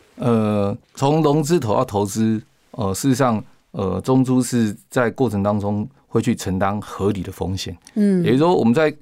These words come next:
Speaker 1: 过往，我们虽然只有做融资的过程当中，我们可以去观察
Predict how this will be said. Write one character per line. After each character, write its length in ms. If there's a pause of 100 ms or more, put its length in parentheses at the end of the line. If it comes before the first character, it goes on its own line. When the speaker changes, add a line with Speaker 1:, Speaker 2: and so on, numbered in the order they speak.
(140)
Speaker 1:
过 160
往， 240
我 180
们 220
虽 200
然 240
只 300
有 240 (240)
做 160
融 180
资 120
的 100
过 160
程 160
当 160
中， 260 (120)
我 160
们 180
可 160
以 60
去 100
观 240
察 260